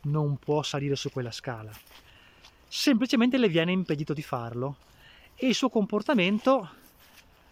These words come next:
ri-, diventa tale, cioè nei giorni successivi proverà a salire, verrà bloccato dalle scimmie fino a quando capirà, come dire, assorbirà l'informazione che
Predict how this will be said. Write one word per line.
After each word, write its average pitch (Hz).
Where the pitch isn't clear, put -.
ri-, 180
diventa 160
tale, 139
cioè 151
nei 139
giorni 180
successivi 165
proverà 156
a -
salire, 247
verrà 165
bloccato 156
dalle 190
scimmie 226
fino 220
a 220
quando 143
capirà, 202
come 151
dire, 147
assorbirà 190
l'informazione 180
che 180